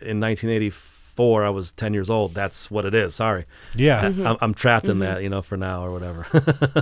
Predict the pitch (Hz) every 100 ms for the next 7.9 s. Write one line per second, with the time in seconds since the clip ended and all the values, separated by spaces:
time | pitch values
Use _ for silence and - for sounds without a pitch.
0 | - 127 123 - 202 - 262 226 196 185
1 | 165 143 160 - - 139 135 160 185 -
2 | 147 139 135 135 131 139 143 170 156 127
3 | 135 135 123 127 123 - 123 113 110 117
4 | - 120 131 - - - - - 139 127
5 | 127 120 - - - - - 139 139 147
6 | 139 190 160 98 95 131 131 - - 127
7 | 160 143 156 143 - 135 139 170 -